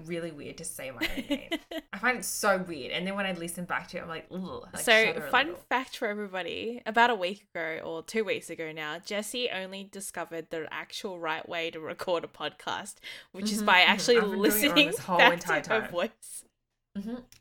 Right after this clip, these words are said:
Speaker 1: I've done thirty episodes.
Speaker 2: <laughs>
Speaker 1: Thirty episodes, and I've been doing it wrong the entire damn time.
Speaker 2: <laughs>
Speaker 1: I mean, when I listen to the, the playback, I'm like, "Oh, it sounds fine to
Speaker 2: Yeah.
Speaker 1: me."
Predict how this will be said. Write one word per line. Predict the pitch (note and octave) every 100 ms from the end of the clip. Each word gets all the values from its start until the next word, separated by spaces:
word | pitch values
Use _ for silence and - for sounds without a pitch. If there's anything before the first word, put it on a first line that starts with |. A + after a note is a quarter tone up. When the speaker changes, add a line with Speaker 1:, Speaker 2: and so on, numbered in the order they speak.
| -
Speaker 1:
I've | G3+
done | A#3 A3+
thirty | - A3+ B3 C4
episodes. | F3+ F#3 F#3 F3+ - -
Speaker 2:
<laughs> | _
Speaker 1:
Thirty | - D4+ D#4+ -
episodes, | F4 A#3+ G#3+ A2 - -
and | G3+
I've | F#3+
been | F#3+
doing | F#3 G3+
it | -
wrong | F#3+ F3+ G3+
the | G#3+
entire | A3 - - F3 F3 E3
damn | D#3+ D3+
time. | - - C#5 A4+ - F4 D#4 -
Speaker 2:
<laughs> | D4+ - _ _ _ _ C#4
Speaker 1:
I | D#4
mean, | E4
when | D#4 D4
I | F4
listen | D#4+ F4 G4+
to | F#4
the, | C#4 G#3
the | A#3 A#3+
playback, | A#3+ C4 D4+ G3+ -
I'm | D4
like, | D#4+
"Oh, | C#4+ D#4
it |
sounds | - D#4+ -
fine | G3 A3
to | F3+
Speaker 2:
Yeah. | F#3
Speaker 1:
me." | B3+ A3 G#3 D4